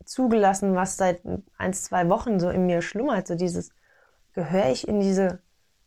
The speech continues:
Coaching-Branche überhaupt dazu? Gehör ich in, also in die Art und Weise, wie sie sich mir zeigt, gehör ich da dazu? Weil ich eben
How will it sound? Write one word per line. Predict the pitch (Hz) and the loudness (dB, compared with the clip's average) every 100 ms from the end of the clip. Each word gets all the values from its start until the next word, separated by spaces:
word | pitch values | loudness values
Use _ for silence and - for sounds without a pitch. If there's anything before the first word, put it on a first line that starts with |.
| _ _ _ _ _ - | _ _ _ _ _ -6
Coaching-Branche | 214 - - 247 190 170 180 202 196 190 | -4 -2 -2 -2 -2 0 2 2 2 0
überhaupt | 180 175 190 190 | 0 0 -2 -2
dazu? | 185 - - 302 226 160 - _ _ _ _ | -10 -8 -2 0 0 -2 -10 _ _ _ _
Gehör | 180 214 233 | -2 2 2
ich | 196 - | 0 -2
in, | - 180 170 - _ | -2 0 -2 -12 _
also | - 165 170 - _ _ _ _ _ | -6 -4 -4 -8 _ _ _ _ _
in | 190 185 160 | 0 0 -2
die | 190 - - | -4 -4 -4
Art | 175 190 196 | -4 -2 0
und | 185 | 2
Weise, | 190 190 190 | 4 4 4
wie | 196 | 2
sie | 185 | 2
sich | 180 185 185 | -2 -4 -4
mir | 170 | -6
zeigt, | - 196 208 190 _ | -4 -2 -2 -2 _
gehör | 175 180 185 262 | -6 0 0 0
ich | - | -4
da | 220 190 | -6 -2
dazu? | 180 175 - 285 247 - _ _ _ _ _ _ _ _ | -2 -4 -4 -2 -2 -6 _ _ _ _ _ _ _ _
Weil | 156 151 180 240 - | -6 0 4 4 2
ich | 208 196 - | -2 -2 -2
eben | 185 170 165 165 | 0 2 0 -2